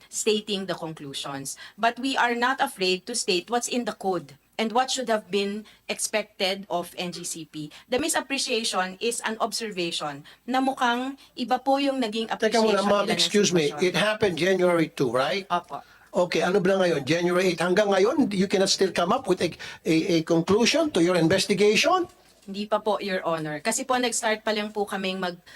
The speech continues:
Speaker 1: in fact, this week pa
Speaker 2: Gaano
Speaker 1: lang po yung
Speaker 2: katagal ba
Speaker 1: nag-start
Speaker 2: bago nyo
Speaker 1: ng
Speaker 2: ma-, ba-,
Speaker 1: hearings.
Speaker 2: bago kayo makapag-come up ng inyong, ah,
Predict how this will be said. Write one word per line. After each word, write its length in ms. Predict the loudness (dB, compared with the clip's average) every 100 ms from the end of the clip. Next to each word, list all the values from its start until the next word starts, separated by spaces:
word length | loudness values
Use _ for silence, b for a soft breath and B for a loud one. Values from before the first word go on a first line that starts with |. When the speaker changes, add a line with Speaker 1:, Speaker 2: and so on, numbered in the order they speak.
| B -6
Speaker 1:
in 80 | -4
fact, 320 | -2 -2 -2
this 160 | -2 0
week 240 | -4 -2
pa 160 | 0 4
Speaker 2:
Gaano 160 | 2
Speaker 1:
lang 0 |
po 80 | 2
yung 40 | 0
Speaker 2:
katagal 200 | 4 4
ba 80 | 4
Speaker 1:
nag-start 160 | 4 4
Speaker 2:
bago 120 | 4
nyo 80 | 4
Speaker 1:
ng 80 | 4
Speaker 2:
ma-, 240 | 2 0
ba-, 0 |
Speaker 1:
hearings. 400 | 0 2 2 2
Speaker 2:
bago 180 | 2 4 4
kayo 120 | 2
makapag-come 480 | 2 0 -2 -2 0
up 120 | 0 0
ng 100 | 2
inyong, 220 | 2 0 -2 B B _ -4
ah, 560 | -2 0 0 -2 -4